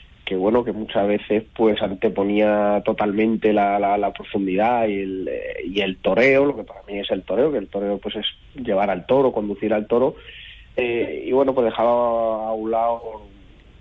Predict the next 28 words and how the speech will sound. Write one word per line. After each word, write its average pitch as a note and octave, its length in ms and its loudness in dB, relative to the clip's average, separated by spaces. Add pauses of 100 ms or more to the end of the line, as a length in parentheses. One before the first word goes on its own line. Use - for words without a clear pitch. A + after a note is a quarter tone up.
(200)
pues, - 120 -20 (200)
a F#2+ 80 -16
lo F2+ 60 -14
mejor, G#2+ 840 -2
eh, G2 180 -10
buscar G#2 280 -6
la G2+ 80 -6
verticalidad C3 1000 0
o B2 200 2
buscar G#2+ 300 -6
la, G2 280 -4
la D#2+ 140 -6
estética G#2 520 -2
en G2+ 140 -4
ciertos G2+ 280 -4
momentos, A2 480 0
¿no? E3+ 140 -2 (680)
Y, A2 400 4
hombre, B2 180 2
pues G2+ 240 -2
en G2+ 80 -4
esa G#2 220 0
línea, A2+ 360 4
pues, B2+ 180 -4
quieres B2+ 340 0
evolucionar, G#2 720 0
¿no? A#2+ 280 2
Eh, G2 240 -6